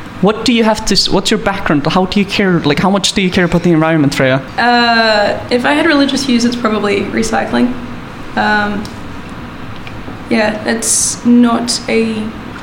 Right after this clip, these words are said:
Speaker 2: general feeling in Australia, but it's definitely how I was brought up. And then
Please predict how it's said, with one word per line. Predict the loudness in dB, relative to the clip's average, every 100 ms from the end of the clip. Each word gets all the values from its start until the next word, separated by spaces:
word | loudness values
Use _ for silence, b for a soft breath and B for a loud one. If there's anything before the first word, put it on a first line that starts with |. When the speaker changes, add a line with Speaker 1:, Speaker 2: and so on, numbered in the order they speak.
| -4
Speaker 2:
general | 0 2 2 0 -2 -6 -8 -12 -12
feeling | -2 2 4 4 2 2
in | 0
Australia, | 0 0 2 2 2 0
but | 0 0
it's | 2 0
definitely | 0 0
how | 2 2 0
I |
was | -2
brought | -2 0 2
up. | 0 0
And | -4 -2
then | -2 -2 -4